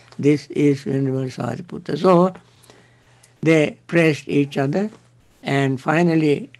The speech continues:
ended their conversation. So all this will happen, friends, when we investigate Dhamma. The Venerable Sar-, Mantaniputta listened to Venerable Sariputta's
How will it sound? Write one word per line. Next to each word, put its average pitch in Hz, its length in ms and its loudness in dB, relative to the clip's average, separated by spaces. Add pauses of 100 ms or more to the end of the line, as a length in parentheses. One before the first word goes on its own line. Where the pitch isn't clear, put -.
ended 170 440 0
their 147 140 2
conversation. 131 720 -6
So 196 460 2 (800)
all 220 480 8
this 190 440 8
will 190 260 6
happen, 170 540 2
friends, 160 560 0 (800)
when 175 380 4
we 185 300 4
investigate 170 960 2
Dhamma. 156 560 -2 (1160)
The 135 120 -2
Venerable 196 640 4
Sar-, 151 480 2
Mantaniputta 160 2000 -2
listened 170 440 0
to 185 100 2
Venerable 170 500 2
Sariputta's 160 1000 -2